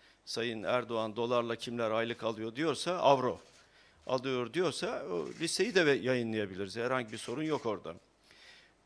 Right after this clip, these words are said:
Türkiye İstatistik Kurumu'na yaptığım ziyaretin etkileri görülüyor.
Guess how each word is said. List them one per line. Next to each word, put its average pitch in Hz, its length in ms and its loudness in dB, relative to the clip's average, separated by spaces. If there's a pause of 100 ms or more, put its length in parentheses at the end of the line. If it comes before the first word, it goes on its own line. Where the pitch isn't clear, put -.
(1400)
Türkiye 165 540 -2
İstatistik 147 680 -2
Kurumu'na 110 580 -4
yaptığım 123 560 -4
ziyaretin 110 760 -2 (1600)
etkileri 139 540 -2
görülüyor. 95 440 -8